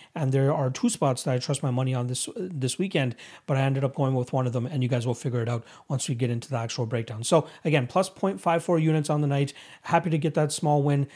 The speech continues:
but we, uh, are even happier to get the lock of the night play in, 'cause that's what you guys come to me for, and that's what you rely on me for. So that's what I'm hoping to continue to provide for you guys. All right, a couple plugs before we get into the breakdowns.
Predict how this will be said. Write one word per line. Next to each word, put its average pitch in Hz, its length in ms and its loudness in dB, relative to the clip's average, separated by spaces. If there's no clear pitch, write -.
but 139 160 2
we, 139 280 2
uh, 131 60 2
are 139 380 2
even 139 180 0
happier 143 380 0
to 131 80 0
get 131 140 -2
the 139 60 -2
lock 123 220 2
of 135 80 -2
the 123 40 0
night 120 180 -2
play 127 220 -2
in, 120 120 -2
'cause 147 120 -2
that's 139 240 0
what 139 120 -8
you 135 60 -8
guys 131 180 -2
come - 200 -4
to - 120 -4
me 131 100 0
for, 127 320 0
and 131 100 -4
that's 131 160 -2
what 123 180 -6
you 123 120 -2
rely 120 340 0
on 113 100 -6
me 113 120 -8
for. 113 220 -12
So 135 140 -4
that's 123 240 -2
what 135 60 -2
I'm 120 100 -4
hoping 123 320 -2
to 139 120 -6
continue 180 580 4
to 151 140 0
provide 143 600 6
for - 120 0
you 117 180 2
guys. 107 320 -6
All 139 140 0
right, 147 240 2
a 185 40 -14
couple 165 280 -2
plugs 156 320 6
before 151 240 2
we 151 80 4
get 151 100 4
into 151 160 0
the 147 80 0
breakdowns. 165 540 2